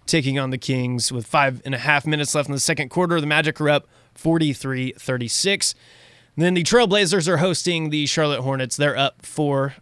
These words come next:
thirty-nine to thirty-five right now with six minutes left in the second quarter. And the Lakers, uh-oh,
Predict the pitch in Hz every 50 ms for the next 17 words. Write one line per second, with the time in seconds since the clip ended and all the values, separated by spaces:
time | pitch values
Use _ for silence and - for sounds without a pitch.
0 | _ _ _ _ - - 160 151 143 143 139 135 131 127 127 127 127 127 - -
1 | - - 127 127 110 - - - 120 117 113 113 - - 139 131 127 131 127 131
2 | 127 120 127 123 123 - - 151 - - 135 131 117 - 143 131 - 135 131 127
3 | - - 156 143 - 143 131 - 180 180 170 175 160 147 - - - - - -
4 | - - - 170 190 190 196 196 190 185 165 160 160 160 165 165 - 160 165 156
5 | 156 151 139 123 - - _ _ _ _ _ _ _ _ - 151 180 202 151 156
6 | 147 139 131